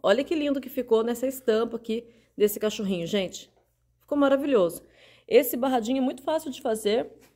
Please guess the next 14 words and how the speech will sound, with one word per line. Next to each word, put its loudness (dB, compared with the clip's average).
Iniciante 2
faz 0
tranquilamente, -2
é 2
leque 2
sobre 0
leque 0
e -8
os -10
dois -4
picozinhos -4
aqui -4
na 2
ponta. -2